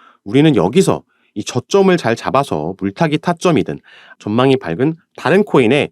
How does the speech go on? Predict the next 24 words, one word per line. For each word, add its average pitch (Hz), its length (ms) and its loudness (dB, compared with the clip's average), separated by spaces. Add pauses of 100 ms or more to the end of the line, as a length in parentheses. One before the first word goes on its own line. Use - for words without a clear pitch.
(180)
신규로도 226 560 4
진입할 139 400 -2
수 131 140 -2
있는 90 400 0 (440)
평균 151 220 0
단가를 143 340 0
낮추는 214 420 2
작업을 147 520 2 (200)
진행할 104 340 -2
수가 127 200 -2
있겠죠. 85 380 -8 (400)
그래서 101 200 -4
이런 147 240 4
부분도 160 280 4
제가 107 280 0
실시간으로 180 800 2 (240)
내일 127 200 4
저녁에 131 600 0 (360)
이 92 60 -8
흐름을 165 380 2
파악하고 175 540 0
제가 104 180 -4
잡아드릴 113 440 -2
거니까 113 480 -4